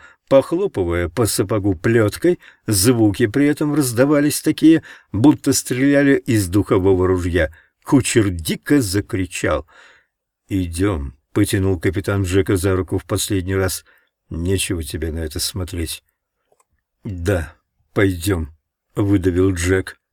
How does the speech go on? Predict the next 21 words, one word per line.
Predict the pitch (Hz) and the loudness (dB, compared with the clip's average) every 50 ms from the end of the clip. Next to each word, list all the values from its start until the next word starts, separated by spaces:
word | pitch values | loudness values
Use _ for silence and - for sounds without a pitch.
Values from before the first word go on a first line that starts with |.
| _ _ _ _ _ _ _ _ _ _ _ - | _ _ _ _ _ _ _ _ _ _ _ -6
"Но..." | 110 110 113 131 160 185 175 _ _ _ _ - | -2 2 4 4 4 4 0 _ _ _ _ -2
Пока | 113 104 - 131 107 | -2 2 2 2 2
капитан | - 117 98 85 110 95 - 117 107 101 | 2 0 -2 -2 -4 -2 0 0 -2 -2
Фаррен | - - - 104 95 90 92 90 92 | -4 -2 -2 -2 0 0 0 0 0
не | 95 | 0
открыл | 95 95 - - - 101 95 85 | 0 -2 -2 -2 0 0 0 0
правую | - - 104 98 90 80 82 87 85 | 0 -2 0 0 0 0 -2 -4 -4
створку | - - - - 98 92 87 76 - - 90 | -4 -6 -6 -4 -2 -2 -2 -4 -6 -6 -4
ворот, | 85 90 104 143 139 - - _ - - - - - _ - | -2 0 0 0 -2 -4 -10 _ -20 -20 -20 -20 -20 _ 0
и | 113 110 | 2 4
они | 104 101 101 98 | 4 4 4 2
не | 95 95 98 | 2 2 2
выбрались | 95 98 92 80 82 82 85 80 82 82 - - - | 2 2 0 0 0 -4 -4 -4 -4 -6 -8 -8 -6
из | - 98 85 82 | -6 -6 -6 -6
дворца, | 80 85 80 78 73 - - - 143 139 123 _ _ _ _ _ - | -6 -6 -6 -6 -6 -8 -10 -8 -8 -8 -8 _ _ _ _ _ -10
Джек | 95 87 120 175 - - - _ _ _ | -6 -2 -2 -2 -2 -4 -18 _ _ _
слышал | - - - 110 120 123 - - 110 104 95 | -10 -8 -6 -2 -2 -2 -2 -2 -4 -6 -6
всё. | - - - - - - 71 73 73 _ _ _ - - - _ - | -6 -8 -10 -8 -8 -6 -8 -8 -10 _ _ _ -20 -20 -20 _ -2
И | - 113 | 2 2
он | 113 110 101 | 2 2 2
слышал | - - 120 113 104 - - 101 95 98 | 0 0 0 0 0 2 0 -2 -2 -2